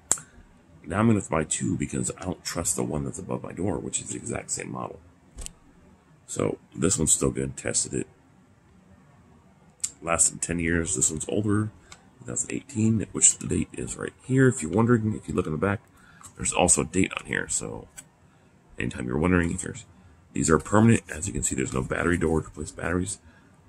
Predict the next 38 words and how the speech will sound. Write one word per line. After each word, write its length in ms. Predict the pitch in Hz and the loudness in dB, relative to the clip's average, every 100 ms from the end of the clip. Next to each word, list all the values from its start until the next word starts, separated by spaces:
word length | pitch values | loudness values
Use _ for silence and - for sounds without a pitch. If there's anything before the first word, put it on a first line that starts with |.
| - | 2
These 180 | 107 | 4
are 20 | 104 | 8
the 80 | |
ones 180 | 92 87 | 6 6
you 80 | 60 | 2
want, 280 | - 71 - - | -2 -4 -6 -12
because 420 | - 62 55 - - _ _ _ _ _ _ _ _ _ _ _ - - _ - - | -10 -8 -6 -8 -10 _ _ _ _ _ _ _ _ _ _ _ -20 -20 _ -20 -16
if 100 | - | 2
you 60 | |
get 100 | 117 | 6
a 40 | 101 | 8
regular 340 | 85 110 85 | 8 8 4
one, 320 | 65 76 - - - - - - - - - - - - - - | 2 -2 -4 -6 -16 -20 -20 -20 -20 -20 -20 -20 -20 -10 -10 -8
the 140 | - 80 | -2 0
batteries 380 | 82 82 78 - | 4 4 2 -2
go 100 | 67 | -4
dead 400 | - 71 - - | -4 -6 -6 -10
after, 180 | - - | -10 -8
like, 160 | 57 - | -10 -8
a 60 | |
year 200 | 64 67 | -4 -2
or 40 | 57 | 0
so, 320 | - 53 139 - _ _ _ _ - | -2 -2 -10 -16 _ _ _ _ -8
or 80 | |
whatever, 160 | 58 53 | -4 -2
maybe 220 | 65 69 | 0 -2
a 40 | - | -4
couple 220 | 71 69 | -4 -2
of 60 | |
years, 320 | 58 62 - - | -2 -2 -4 -6
depending 260 | - 71 67 | -14 -10 -6
on 60 | |
what 100 | 64 | -6
kind 100 | - | -8
of 80 | 60 | -8
battery 240 | 62 58 62 | -6 -6 -6
you 60 | |
get. 160 | 55 | -8